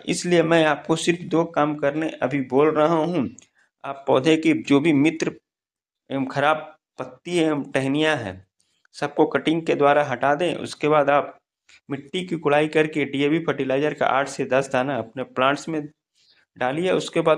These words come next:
प्लांट्स देखिए कितने आपके हेल्दी हरे भरे नज़र आएंगे। और इसी तरह से आप अपने प्लांट्स का केयर करके आप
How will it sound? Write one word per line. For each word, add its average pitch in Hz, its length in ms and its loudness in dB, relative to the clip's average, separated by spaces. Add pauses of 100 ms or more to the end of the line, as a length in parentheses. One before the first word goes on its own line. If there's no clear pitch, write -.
(120)
प्लांट्स 160 280 2
देखिए 143 340 0
कितने 156 380 -2
आपके 147 360 2
हेल्दी 135 420 0 (720)
हरे 143 180 -4
भरे 143 240 2 (680)
नज़र 127 420 0
आएंगे। 143 440 0 (640)
और 123 200 -4
इसी - 240 -4
तरह 165 200 4
से 165 160 -2
आप 135 180 0
अपने 139 280 0
प्लांट्स 151 380 -2
का 139 180 0 (440)
केयर 156 280 -2
करके 147 360 2 (100)
आप 120 260 0